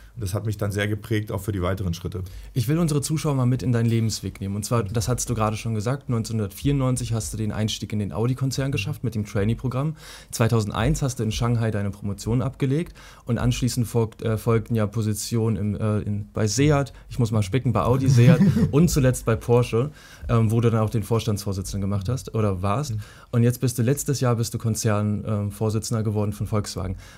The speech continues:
Speaker 2: Wa-, war das so das Ziel, was du immer hattest, Vorsitzender von Volkswagen zu werden? Und wie war die Situation, als du es dann wurdest? War das so das Gefühl, „Boah, endlich hab ich's geschafft“? Oder nimm uns mal mit in diesen Moment.
Speaker 1: Ja, also ich hab die Meinung, ähm,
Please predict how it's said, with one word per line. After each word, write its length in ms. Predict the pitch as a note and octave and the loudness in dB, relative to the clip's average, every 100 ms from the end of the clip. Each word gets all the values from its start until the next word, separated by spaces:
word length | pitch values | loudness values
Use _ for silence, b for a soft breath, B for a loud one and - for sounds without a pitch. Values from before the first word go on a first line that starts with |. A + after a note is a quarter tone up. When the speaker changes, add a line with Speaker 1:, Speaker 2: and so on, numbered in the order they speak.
| B | B
Speaker 2:
Wa-, 260 | G#2+ G#2 - | -4 0 0
war 240 | G#2+ A#2 | 2 2
das 220 | D3+ D#3 - | 2 0 0
so 80 | |
das 220 | A#2 G#2+ - | 0 0 -2
Ziel, 320 | - D3 D3+ | 0 0 2
was 160 | C3 | -2
du 80 | - | -2
immer 220 | G#2 G#2 | -2 0
hattest, 340 | A2 B2 C#3 - | -2 -2 -4 -4
Vorsitzender 500 | A#2+ A2+ G#2+ A#2+ G#2+ | -2 0 0 -2 -2
von 140 | - | -4
Volkswagen 540 | G#2 A2 G#2+ A#2 G#2+ G#2+ | -2 -2 0 0 0 -2
zu 180 | G#2 | -2
werden? 300 | G2+ A#2 C#3+ | 0 0 0
Und 160 | A2+ A2 | 0 0
wie 160 | C#3 D3+ | 2 2
war 120 | C3+ | 0
die 80 | B2 | 0
Situation, 520 | A#2+ A#2 A2+ A2+ G#2+ | -2 -2 -2 -2 -2
als 260 | B2 C#3+ | 0 -2
du 100 | - | -4
es 120 | G#2+ - | -6 -2
dann 220 | G#2 F#2+ | -2 -2
wurdest? 360 | G2 A2+ C3 B B B | 0 0 -2 B B B
War 100 | A2+ | 0
das 140 | A2+ A2 | 0 0
so 60 | |
das 180 | A2+ A2 | -2 -2
Gefühl, 280 | A#2 A2+ A2+ | -4 -2 -2
„Boah, 300 | G#2 A#2+ C3+ | 2 2 4
endlich 260 | A#2+ A#2 A2 | 0 0 0
hab 80 | |
ich's 140 | A2 - | -2 -4
geschafft“? 480 | G2+ C3 D3 - - | -4 -2 -2 -4 -2
Oder 280 | A2+ G#2+ B B - | -2 -2 B B -2
nimm 120 | C#3 | 0
uns 120 | E3 | 2
mal 80 | D3 | 2
mit 160 | C#3 B2+ | 2 2
in 60 | |
diesen 200 | G#2+ A2 | 0 2
Moment. 380 | G#2+ F#2 E2+ - - | 0 0 -4 -10 -8
Speaker 1:
Ja, 200 | G2 F2+ F2+ B B B B B | -4 -2 -4 B B B B B
also 160 | - G2+ | -6 -4
ich 160 | A2+ C#3 | -2 -2
hab 200 | B2+ - - - - - | -2 -8 -20 -20 -20 -16
die 160 | - A2 | -6 -2
Meinung, 500 | G2+ G#2+ B2+ C3+ B2+ - | 0 2 2 0 -2 -4
ähm, 680 | G#2+ G#2+ A2 A2 G#2+ G#2+ | -2 0 0 0 -2 -4